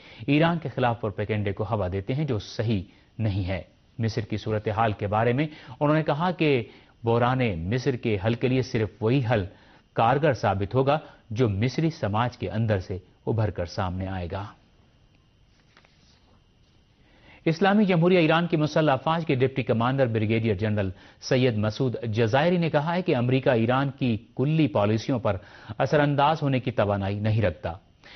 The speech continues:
مسلح افواج کے ڈپٹی کمانڈر جنرل مسعود جزائری نے کہا کہ ایٹمی مذاکرات کا بہانہ ہو یا پھر کوئی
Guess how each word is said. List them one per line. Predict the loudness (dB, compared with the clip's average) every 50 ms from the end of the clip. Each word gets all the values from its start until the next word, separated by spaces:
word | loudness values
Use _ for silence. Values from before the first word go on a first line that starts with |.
| -20 -10 -2
مسلح | -2 -2 2 2 2 2 2 2
افواج | 0 0 -2 -2 -2 -2
کے | -2 -2
ڈپٹی | -2 -2 -4 -4 -4
کمانڈر | -4 -2 0 0 0 0 -2 -4
جنرل | -4 -2 -2 -2 -2 -2
مسعود | -2 -4 -4 -4 -4 -2 -2
جزائری | -2 0 2 2 2 2 0
نے | -2 -4 -4
کہا | -4 -4 -4 -4 -4
کہ | -2 0 0 0 0 -4 -10 -20 -10 -4
ایٹمی | 0 0 2 2 2 0 2 2 2
مذاکرات | 0 0 2 2 0 0 0 0 0 0 -2 -2 -2
کا | -4 -2 -2 -4
بہانہ | -2 -2 0 0 0 0
ہو | 0 -2 0 0
یا | 0 0 0
پھر | -2 -4 -6
کوئی | -2 -2 -2 -4